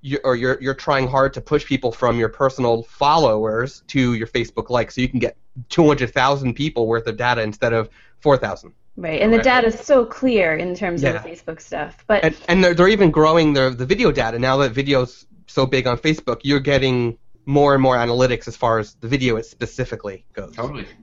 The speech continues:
Speaker 2: So I do see a, an application for wedding and portrait photographers. Not necessarily, like, I don't know that I would tell a wedding photographer to go out on the day of someone's wedding,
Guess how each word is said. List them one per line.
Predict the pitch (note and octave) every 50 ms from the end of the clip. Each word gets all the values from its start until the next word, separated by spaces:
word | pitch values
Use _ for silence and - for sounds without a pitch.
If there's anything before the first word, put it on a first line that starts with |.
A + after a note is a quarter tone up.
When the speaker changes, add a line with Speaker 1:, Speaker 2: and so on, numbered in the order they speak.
| _ _ _ _ _
Speaker 2:
So | - D#4 E4
I | D4+ E4 F#4 G#4+ A4 -
do | - C4+ D4+ E4+
see | F4 - - C#4 C4 A3+ G#3 F#3+ -
a, | - -
an | G3+ F#3+ - - - - G3+ G3
application | - G#3+ G#3 G#3+ A3 G#3+ G#3+ - G#3 G3+ G#3 - G3+ G3+
for | - G#3 F#3+ F3+
wedding | F#3 F#3 F3 F3+ F3+ F3
and | F3 F3+
portrait | - F#3 F3 F3 - E3+
photographers. | F#3+ G3 F#3+ - G3+ F3+ F3 F#3+ F#3 - F#3 F#3 F#3
Not | A3+ C4 C4+ C4 -
necessarily, | C#4+ C#4 C4+ C#4 C#4+ D4 D#4 D4 C4 A#3+ A#3 A3
like, | G#3 G3+ F#3 F3+ - - - -
I | G#3 G#3 G#3 G#3+ G#3 - - - G#3
don't | A#3 B3 A#3+ A3
know | A#3+ A3+
that | G#3+ G#3+
I | G3+ G3 F#3+
would | G3 F#3+
tell | - A#3 G#3 G3
a | F#3+
wedding | F#3+ F#3+ F#3 G3 G3
photographer | - - - G3 F#3 F#3+ - G3+ G3
to | - G#3
go | - G3+ G3 F#3+ F#3+
out | F3+ F3+ E3+ - - - _
on | F#3+ F#3+ F#3 F#3
the | F#3
day | F3 D#3 F#3+ F#3 F#3 F3+
of | E3+ D#3+
someone's | - - F#3+ F3 E3 D#3 D#3 D3+
wedding, | - D#3 D3 E3 E3 G#3+ A3 A3 D#3 C#3 C#3+ - D#3+ D#3